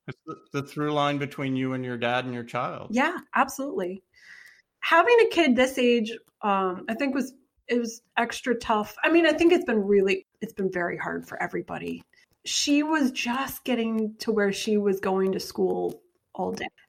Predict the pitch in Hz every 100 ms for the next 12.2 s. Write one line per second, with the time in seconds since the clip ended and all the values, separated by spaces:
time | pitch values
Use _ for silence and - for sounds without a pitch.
0 | _ 220 220 226 233 240 240 285 277 302
1 | - - - _ _ 214 208 208 202 202
2 | - 226 208 208 202 - 214 202 - -
3 | - 254 240 233 - - _ - - -
4 | - - _ _ - 247 262 277 262 302
5 | 254 - _ - 220 226 - 220 214 202
6 | 190 180 190 196 - _ _ _ _ _
7 | _ - 190 175 - 196 202 202 - 196
8 | 196 202 208 208 196 190 190 208 202 190
9 | 180 - 262 - 214 214 214 285 - _
10 | _ _ _ - 226 226 208 196 208 208
11 | 208 - - 226 202 202 208 - - 175
12 | 175